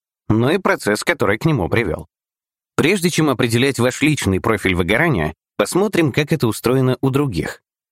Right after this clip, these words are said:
Возьмём трёх моих клиентов и на их примерах рассмотрим, как могут меняться состояния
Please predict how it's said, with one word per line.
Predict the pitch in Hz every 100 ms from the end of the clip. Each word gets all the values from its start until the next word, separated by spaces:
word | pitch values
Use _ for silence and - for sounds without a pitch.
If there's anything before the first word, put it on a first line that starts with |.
| _ _ -
Возьмём | 90 104 113 208 202
трёх | 135 117 -
моих | 95 82
клиентов | - 92 123 185 165 - _ _
и | 92
на | 104 180
их | 233
примерах | 127 113 170 175 -
рассмотрим, | 101 - 160 175 160 131
как | 143 117 98
могут | 95 82
меняться | 98 104 95 - 87
состояния | 82 - 82 147 165 156